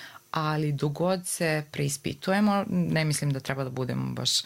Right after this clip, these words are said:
razbijamo glavu stalno o tome da li smo dovoljno dobri i da budemo onako oni preokupirani, ovaj, e, roditelji koji neprestano razmišljaju,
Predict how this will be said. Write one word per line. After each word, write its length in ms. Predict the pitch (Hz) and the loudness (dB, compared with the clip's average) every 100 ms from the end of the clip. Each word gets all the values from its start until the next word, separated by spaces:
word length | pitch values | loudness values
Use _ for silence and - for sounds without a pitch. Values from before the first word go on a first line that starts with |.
| - - | -6 -6
razbijamo 600 | 123 120 117 127 110 117 | 0 0 2 2 2 2
glavu 380 | 113 107 104 - | 2 0 -2 -6
stalno 480 | - 107 101 104 | -6 -4 0 0
o 40 | 101 | -2
tome 340 | 104 104 98 | -2 0 0
da 160 | 98 95 | -2 -2
li 80 | 95 | -4
smo 160 | - | -4
dovoljno 360 | 101 95 95 104 | -4 -2 -2 0
dobri 460 | 104 85 117 113 | 0 0 -2 -2
i 40 | 101 | -4
da 100 | - | -6
budemo 460 | - 139 - - - | -6 -6 -4 -4 -2
onako 420 | - - - 180 - - | -4 -4 -4 -6 -8 -2
oni 180 | 120 | 0
preokupirani, 1300 | 113 - 123 117 - 131 - 131 110 95 71 76 - - | 0 0 -2 -2 -2 -2 0 0 0 -2 -4 -6 -6 -6
ovaj, 540 | 110 104 - 113 82 | -4 -6 -4 -4 -2
e, 80 | - - 123 110 110 | -4 -4 -4 -2 -2
roditelji 600 | - 110 - - - 123 | -2 -2 -2 -4 -4 -4
koji 360 | 143 - - 175 - - - - - 156 | -4 -4 -4 -6 -10 -14 -14 -16 -10 -2
neprestano 1120 | 143 135 127 113 - 113 - 151 - 170 - - | 2 2 2 0 -6 -8 -6 -4 -4 -6 -8 -6
razmišljaju, 840 | 156 147 139 143 147 233 240 233 | -2 0 2 4 4 4 2 0